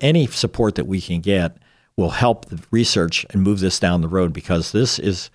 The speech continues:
something we wanna work with the vets, for example. Post-traumatic stress syndrome from the vets.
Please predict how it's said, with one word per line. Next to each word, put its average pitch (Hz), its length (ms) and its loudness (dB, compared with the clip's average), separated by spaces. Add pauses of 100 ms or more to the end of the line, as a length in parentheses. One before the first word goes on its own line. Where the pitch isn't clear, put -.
(200)
something 107 320 2
we 107 120 4
wanna 123 220 2
work 107 260 0
with 120 120 0
the 110 80 0
vets, 117 380 0
for 85 160 -2
example. 78 500 -10 (280)
Post-traumatic 104 540 2
stress - 240 0
syndrome 90 360 2
from 95 160 -8
the 85 80 -2
vets. 80 380 -4